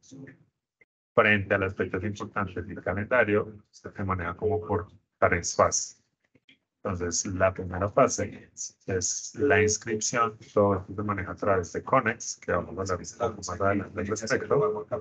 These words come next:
Y es lo que está en este caso abierto, que es desde el treinta y uno de julio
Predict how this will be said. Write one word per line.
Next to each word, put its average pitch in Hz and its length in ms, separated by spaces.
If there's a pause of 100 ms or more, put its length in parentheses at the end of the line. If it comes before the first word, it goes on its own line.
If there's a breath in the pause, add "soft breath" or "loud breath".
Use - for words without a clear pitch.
(300)
Y 139 440
es 98 140
lo 95 160
que 104 80
está 98 280
en 90 100
este 98 260
caso 95 320
abierto, 101 760
que 95 180
es 90 60
desde - 220
el - 60
treinta 90 360
y 90 100
uno 101 160
de 120 80
julio 143 400